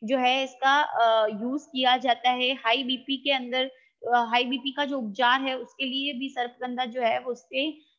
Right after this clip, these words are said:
alkaloids दिए जाते हैं। ठीक है, तीव्र पागल क-, में प्रभावी है, तो इसे पागल की दवा कहा जाता है। ये आपको पूछा जा सकता है कि पागल की दवा कौन सी है।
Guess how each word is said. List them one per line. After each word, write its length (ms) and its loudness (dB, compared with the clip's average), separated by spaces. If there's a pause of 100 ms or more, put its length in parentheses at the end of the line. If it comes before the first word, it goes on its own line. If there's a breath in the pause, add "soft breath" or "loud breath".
alkaloids 640 0
दिए 280 -2
जाते 380 0
हैं। 460 -4 (300)
ठीक 220 -6
है, 140 2
तीव्र 360 -4
पागल 420 0 (140)
क-, 340 -6
में 220 -4
प्रभावी 460 0
है, 100 0
तो 120 -4
इसे 200 -4
पागल 320 0
की 140 -12
दवा 300 0
कहा 380 0
जाता 420 -4
है। 160 -6
ये 160 -6
आपको 240 -4
पूछा 300 -8
जा 120 0
सकता 280 -6
है 60 0
कि 100 -8
पागल 340 0
की 160 -10
दवा 220 0
कौन 260 -4
सी 300 -10
है। 80 -12